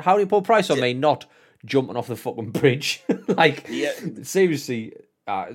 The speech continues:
Speaker 1: I've been, I've
Speaker 2: There's
Speaker 1: been
Speaker 2: got,
Speaker 1: to some
Speaker 2: there's
Speaker 1: dark
Speaker 2: gotta be
Speaker 1: places, like
Speaker 2: something out there. There's gotta be therapists who are trained therapists who were just there for, like, I know the N H S one,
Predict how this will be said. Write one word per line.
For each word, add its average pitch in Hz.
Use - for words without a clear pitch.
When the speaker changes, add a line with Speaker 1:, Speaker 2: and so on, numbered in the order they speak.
Speaker 1:
I've 123
been, 139
I've 127
Speaker 2:
There's 127
Speaker 1:
been 143
Speaker 2:
got, 269
Speaker 1:
to -
some 120
Speaker 2:
there's 233
Speaker 1:
dark 113
Speaker 2:
gotta -
be 110
Speaker 1:
places, -
like 208
Speaker 2:
something 120
out 78
there. 50
There's 123
gotta 185
be 160
therapists -
who 113
are -
trained 110
therapists -
who 120
were 107
just 117
there 113
for, 98
like, 120
I 123
know 165
the 151
N 139
H 135
S 123
one, 107